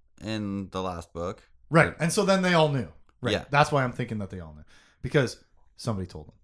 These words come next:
Speaker 2: them.
Speaker 1: Mm-hmm.
Speaker 2: <laughs> And so, anyways, uh, that doesn't come up. That doesn't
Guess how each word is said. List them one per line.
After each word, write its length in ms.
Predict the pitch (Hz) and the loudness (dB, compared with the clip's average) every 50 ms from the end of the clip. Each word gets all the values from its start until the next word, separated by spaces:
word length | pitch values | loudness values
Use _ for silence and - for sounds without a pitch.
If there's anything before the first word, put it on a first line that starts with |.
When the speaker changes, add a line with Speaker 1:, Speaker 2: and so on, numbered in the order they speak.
| _ - - - - | _ -18 -16 -8 -4
Speaker 2:
them. 120 | 113 127 147 | 0 2 2
Speaker 1:
Mm-hmm. 140 | 139 - 165 - | 2 2 0 -6
Speaker 2:
<laughs> 40 | - - - - _ _ - | -12 -20 -20 -20 _ _ -2
And 120 | 165 165 | -2 -2
so, 400 | - - 202 185 170 160 - - - - _ _ _ _ _ _ _ _ _ - - - | 2 4 6 6 6 6 2 -6 -16 -20 _ _ _ _ _ _ _ _ _ -20 -4 0
anyways, 380 | 165 175 147 123 117 117 - - _ _ _ _ _ _ _ - | 2 2 4 2 0 -2 -6 -10 _ _ _ _ _ _ _ 0
uh, 280 | 120 123 123 123 117 113 113 | 2 4 6 6 4 2 2
that 240 | 117 139 143 156 156 | 4 6 6 6 6
doesn't 360 | 160 160 147 151 143 123 - - | 4 2 2 2 -2 -4 -6 0
come 180 | 139 139 135 | 2 2 4
up. 300 | 131 123 117 - - - - - - _ _ _ _ _ - _ _ _ | 4 2 0 -2 -8 -18 -20 -20 -20 _ _ _ _ _ -20 _ _ _
That 200 | 139 147 165 165 | 2 2 4 4
doesn't 320 | 190 180 156 165 151 110 | 4 4 4 4 0 0